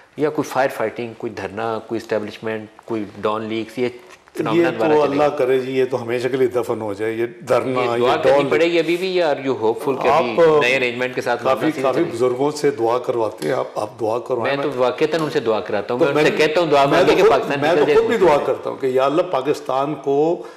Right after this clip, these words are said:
Speaker 2: जो इसका सही मुकाम है, you know,
Speaker 1: Are you
Speaker 2: अब, अब
Speaker 1: confident कि
Speaker 2: वो
Speaker 1: आठ फरवरी के इलेक्शन ये solution हमें देंगे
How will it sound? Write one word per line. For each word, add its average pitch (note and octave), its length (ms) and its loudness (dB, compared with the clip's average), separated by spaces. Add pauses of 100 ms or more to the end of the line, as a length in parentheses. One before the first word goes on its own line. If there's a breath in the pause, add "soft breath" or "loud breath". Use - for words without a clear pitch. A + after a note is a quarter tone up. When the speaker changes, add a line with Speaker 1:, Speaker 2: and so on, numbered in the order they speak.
(200 loud breath)
Speaker 2:
जो D3+ 100 2
इसका E3 220 0
सही D#3+ 280 2
मुकाम C#3 460 -2
है, B2+ 220 -10 (460)
you G#3 100 -2
know, F4+ 120 -2
Speaker 1:
Are C#4+ 100 -4
you - 80 -2
Speaker 2:
अब, C3 260 0
अब - 120 0
Speaker 1:
confident G3 440 2
कि G#3 60 2
Speaker 2:
वो D#3+ 60 6
Speaker 1:
आठ D#3+ 100 2
फरवरी D3 300 -2
के D#3+ 120 -2
इलेक्शन C3+ 300 -4
ये D3+ 180 -4
solution B2+ 340 -6
हमें C3 240 -6
देंगे D#3 260 -6